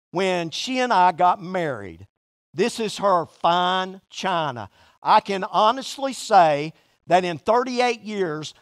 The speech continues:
I can count on both hands how many times I've eaten off of those dishes.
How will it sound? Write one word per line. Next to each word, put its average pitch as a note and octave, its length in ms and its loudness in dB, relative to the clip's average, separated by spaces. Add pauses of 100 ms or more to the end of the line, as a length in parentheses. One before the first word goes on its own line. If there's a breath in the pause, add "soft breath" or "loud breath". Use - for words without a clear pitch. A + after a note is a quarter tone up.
(120)
I F#3+ 120 4
can F3 180 -6
count G#3 320 0
on F3 180 0
both G3 300 2
hands G#3+ 400 -4
how F3 160 0
many F#3+ 240 -6
times D#3+ 480 -4
I've D#3 240 0
eaten F3+ 240 -10
off C3+ 240 -4
of A#2 80 -12
those C#3+ 260 -8
dishes. C3 720 -10